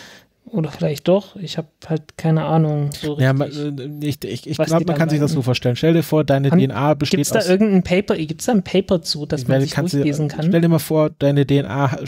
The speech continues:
Speaker 2: besteht aus hundert Segmenten.
Speaker 1: Ja, ja, ich,
Speaker 2: Und
Speaker 1: ich kann mir, ich
Speaker 2: davon
Speaker 1: kann mir das schon vorstellen, aber ich hätte es halt gerne gewusst, was die
Speaker 2: Ja,
Speaker 1: da
Speaker 2: dann,
Speaker 1: geschrieben
Speaker 2: ja, lass
Speaker 1: haben,
Speaker 2: mich doch mal
Speaker 1: genau.
Speaker 2: ausreden.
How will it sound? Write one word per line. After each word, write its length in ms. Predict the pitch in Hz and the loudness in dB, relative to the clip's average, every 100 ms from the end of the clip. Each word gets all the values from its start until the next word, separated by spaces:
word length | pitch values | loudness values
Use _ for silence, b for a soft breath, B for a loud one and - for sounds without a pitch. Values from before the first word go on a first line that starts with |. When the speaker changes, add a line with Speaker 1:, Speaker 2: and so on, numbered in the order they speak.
| - | -6
Speaker 2:
besteht 320 | 127 - 143 | -4 -2 0
aus 160 | 135 143 | 0 0
hundert 220 | 135 123 | 0 0
Segmenten. 640 | 135 - 110 85 92 123 - _ _ b b b b b b | -2 -4 -8 -8 -12 -14 -16 _ _ b b b b b b
Speaker 1:
Ja, 220 | 170 175 | 2 4
ja, 140 | 214 214 | 4 0
ich, 140 | 208 202 | -8 -8
Speaker 2:
Und 100 | 160 | -4
Speaker 1:
ich 80 | 175 | 2
kann 180 | 139 | 4
mir, 60 | 285 | 4
ich 60 | 170 | 4
Speaker 2:
davon 200 | 160 160 | 2 2
Speaker 1:
kann 80 | |
mir 80 | 262 | 2
das 160 | 277 247 | 0 0
schon 160 | 269 | -2
vorstellen, 500 | 247 285 294 - 208 | 0 -2 0 2 2
aber 160 | 175 175 | 2 -2
ich 140 | 170 | 0
hätte 140 | 214 226 | -2 -2
es 100 | 208 | -2
halt 160 | 208 | -2
gerne 260 | - 190 196 | 0 2 2
gewusst, 460 | 185 185 214 - 180 | 0 -4 -4 -6 -8
was 140 | 175 | -4
die 60 | 135 | 0
Speaker 2:
Ja, 120 | 160 | 2
Speaker 1:
da 80 | 160 | 2
Speaker 2:
dann, 80 | |
Speaker 1:
geschrieben 460 | 151 143 196 151 175 | 0 -6 -8 -6 -4
Speaker 2:
ja, 40 | 160 | 0
lass 140 | 160 | 0
Speaker 1:
haben, 60 | 175 | 2
Speaker 2:
mich 60 | 165 | 0
doch 80 | |
mal 100 | 160 | -2
Speaker 1:
genau. 80 | 151 | -4
Speaker 2:
ausreden. 440 | 151 - 117 117 | -4 -4 -4 -6